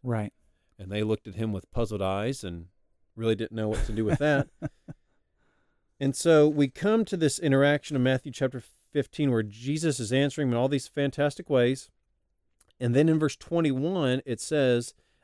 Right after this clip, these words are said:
Speaker 2: "Then Jesus went out from there and departed to the region of Tyre and Sidon." So he's over near the Sea of Galilee, and then he heads off northwest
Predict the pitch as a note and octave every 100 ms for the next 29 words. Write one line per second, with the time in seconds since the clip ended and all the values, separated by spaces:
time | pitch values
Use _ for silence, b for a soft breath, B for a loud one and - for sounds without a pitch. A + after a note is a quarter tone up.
0 | - A#2+ A#2 A2 A2 D#3+ F#3 G3+ - B2
1 | A#2 B2 B2 D#3+ G3+ F#3 E3 A2+ G#2+ G#2+
2 | A2+ G#2 G2 - C3 C3+ B2 - A2 A#2
3 | A#2 A2+ G2 - - A#2+ A#2 A2+ G2+ G2
4 | - B2+ G2+ E2+ _ _ _ _ - A#2
5 | G#2+ C3+ E3+ F3+ D#3+ D3 D3 B2+ D3 D3
6 | A#2 A2 A2+ A2 A2+ A2+ G2+ A#2+ C#3 C3
7 | A2+ - E3+ C3+ C3+ A2+ A#2+ B2 B2 -
8 | A#2+ E3 C#3+ A2 -